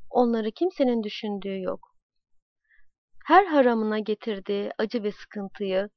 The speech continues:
felaketleri kimse düşünmüyor. Öyleyse şekilden kurtulup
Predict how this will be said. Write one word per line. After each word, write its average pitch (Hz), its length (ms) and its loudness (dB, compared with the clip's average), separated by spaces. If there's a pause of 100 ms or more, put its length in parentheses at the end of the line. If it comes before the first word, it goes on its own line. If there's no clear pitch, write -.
(200)
felaketleri 214 960 0
kimse 254 380 -4
düşünmüyor. 185 640 -8 (1300)
Öyleyse 349 480 6
şekilden 285 640 2
kurtulup 240 460 0